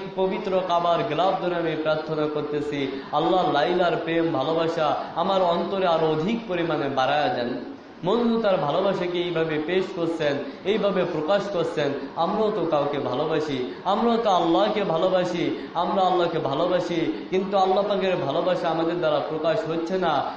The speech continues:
আমাদের দ্বারা প্রকাশ হচ্ছে দুনিয়ার ভালোবাসা। দুনিয়ার ভালোবাসা, যারা রাজনীতি করে দেখবেন সর্বদা শুধু রাজনীতি আর রাজনীতি, রাজনীতি ছাড়া কিছুই বোঝে না, কিছুই বলে না, শরীরের পশম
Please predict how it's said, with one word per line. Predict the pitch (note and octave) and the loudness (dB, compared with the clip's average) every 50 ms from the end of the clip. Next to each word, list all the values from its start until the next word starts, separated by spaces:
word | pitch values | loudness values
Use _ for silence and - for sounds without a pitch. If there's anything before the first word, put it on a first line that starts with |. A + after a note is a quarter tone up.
| - - | -4 -4
আমাদের | D#3 E3 F#3 F3+ F3+ F3 E3 | -2 0 0 0 -2 -2 -2
দ্বারা | D#3 D#3 D3 D3 C3+ | 0 0 2 2 0
প্রকাশ | - - D3 C#3+ D#3+ F#3 F3+ D#3+ E3 E3 | 0 -2 -2 -2 0 0 0 0 -2 -4
হচ্ছে | E3 D#3 - C#3+ C3 | -4 -4 -4 -6 -4
দুনিয়ার | C3+ C3+ C3 C3 C#3 D3+ E3 F3 D#3 B2+ | -4 -4 -4 -2 0 0 2 0 0 -2
ভালোবাসা। | B2 B2+ B2+ B2+ B2+ B2 B2 - C#3 D3 D3 - - - - - - - - | -2 -2 -2 -2 -2 -2 -2 -4 -4 -6 -6 -6 -8 -10 -12 -16 -16 -8 -4
দুনিয়ার | D#3+ G3 A3+ A#3 A#3+ A#3+ A3+ G#3 | 0 0 2 4 4 4 2 4
ভালোবাসা, | F#3+ F#3+ F#3+ G3 F#3+ F#3+ F#3 F3+ F#3 F#3+ E3+ D#3 C#3 B2 - - - - D3 | 2 2 2 2 2 2 2 0 2 2 2 2 2 0 -4 -6 -8 -4 -2
যারা | E3 F3+ G3 F#3+ | 0 2 2 2
রাজনীতি | F#3 E3+ E3 F3+ F3+ F3 G3+ G3 F#3+ G3 G3 | 4 2 2 2 0 0 -2 -2 -4 -4 -2
করে | F#3 F#3+ F3+ F#3+ G3+ G#3+ G#3 G#3+ G#3+ - - D#3+ | 0 2 2 4 2 2 0 -2 -4 -6 -2 -2
দেখবেন | G#3+ G#3+ G#3 G3+ G#3 G3 F#3 - | 0 0 0 0 0 0 0 0
সর্বদা | F#3+ F#3 F#3 F#3 F#3 F3+ F3+ F3 E3 | 2 0 2 2 2 0 0 0 0
শুধু | E3+ D#3+ D#3 D3 | -2 -2 -2 0
রাজনীতি | C#3 D3 F3 F#3 - F3 F3+ F3 E3+ D#3 E3+ E3 D#3+ | 2 2 2 0 0 -2 -2 -4 -4 -2 0 0 2
আর | D3 C3 B2+ | 2 2 2
রাজনীতি, | C3 D3 E3+ E3 E3 D#3+ D3+ D3+ D3 D3 C#3 B2+ B2 B2 - - - - | 2 2 2 0 0 -2 -2 -2 -2 -2 -2 -2 -2 -4 -6 -10 -4 0
রাজনীতি | D#3+ F#3+ A3 A3 A3+ A3+ A3 F#3 G3+ - | 0 2 2 2 0 0 -2 -2 -4 -2
ছাড়া | - F#3+ F3 E3+ | -2 0 0 0
কিছুই | D#3+ D#3+ E3+ E3 - F#3+ F#3+ F3+ | 0 -2 -4 -6 -6 -4 -4 -4
বোঝে | D#3 D#3 D#3 D#3 D#3 D#3 | -4 -2 -2 -2 -2 -2
না, | E3+ D#3+ D3+ | 0 0 -2
কিছুই | - - E3 D#3+ - - F#3 E3 D3+ | -2 -4 -6 -6 -6 -4 -4 -2 0
বলে | C#3 C#3 C#3 C#3 D#3+ | 0 0 2 2 0
না, | D#3+ D#3 C#3+ C3 - - - - - - - | 0 0 0 0 -2 -4 -6 -10 -8 -2 0
শরীরের | G#3 A3+ A#3 A3+ A3 G#3+ - F#3+ - | 0 2 2 2 2 2 0 0 0
পশম | F#3 F3 - G3 G#3+ G#3+ | 0 0 0 -2 -4 -4